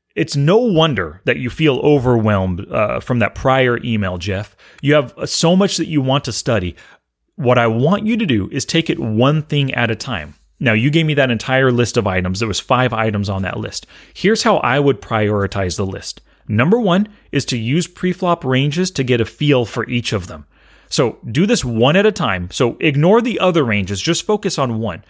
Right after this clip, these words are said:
Um, do it for maybe four or five sessions each. So start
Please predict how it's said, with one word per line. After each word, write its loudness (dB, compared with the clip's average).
Um, 2
do 0
it 2
for -4
maybe 0
four 4
or 0
five 0
sessions -4
each. -8
So 0
start 0